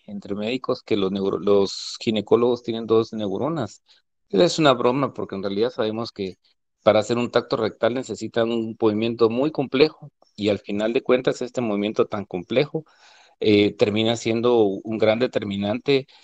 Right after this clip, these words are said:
para poder hacer un proceso tan sencillo como evaluar, eh, el, el proceso, eh, de nacimiento de un bebé. Muchas gracias.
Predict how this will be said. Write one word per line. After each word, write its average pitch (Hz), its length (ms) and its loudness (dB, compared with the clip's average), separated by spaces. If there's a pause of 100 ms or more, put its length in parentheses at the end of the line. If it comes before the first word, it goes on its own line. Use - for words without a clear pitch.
(200)
para 104 240 4
poder 101 260 4
hacer 110 220 0
un 113 80 -6
proceso 107 360 -8
tan 107 200 -4
sencillo 120 440 -2
como 95 300 -2
evaluar, 90 520 0 (200)
eh, 92 340 -8 (220)
el, 95 260 -4
el 95 160 -4
proceso, 117 680 2 (500)
eh, 90 380 -2
de 95 140 0
nacimiento 98 600 -2
de 92 80 -2
un 87 60 -6
bebé. 117 260 -2 (400)
Muchas 98 300 0
gracias. - 420 -4